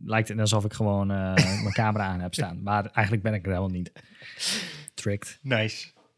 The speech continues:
Speaker 2: Ja, nee,
Speaker 1: Dus,
Speaker 2: het
Speaker 1: eh, nee, dat, dat was, eh, de Stream Deck update.
Speaker 2: Ja, super, superhandig, eh, product, eh.
Speaker 1: Ehm,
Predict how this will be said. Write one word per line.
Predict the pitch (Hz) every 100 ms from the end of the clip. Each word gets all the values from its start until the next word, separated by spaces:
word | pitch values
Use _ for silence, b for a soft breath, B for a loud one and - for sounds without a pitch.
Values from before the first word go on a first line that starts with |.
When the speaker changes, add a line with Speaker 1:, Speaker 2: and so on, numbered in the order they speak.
| b b
Speaker 2:
Ja, | -
nee, | 226 214 190
Speaker 1:
Dus, | 127
Speaker 2:
het | 156 156
Speaker 1:
eh, | 175
nee, | 156
dat, | 170 175 -
dat | 180 165
was, | 160 -
eh, | 143 131 131 131 _ _
de | 147
Stream | 131 - 147 135
Deck | 90 -
update. | 92 - 143
Speaker 2:
Ja, | 135
super, | - 170 - 131
superhandig, | 170 - 123 127 -
eh, | 120 113 110
product, | - 101 104 -
eh. | 104 92 104 _ _ _ B B B B B B B _
Speaker 1:
Ehm, | 214 208 190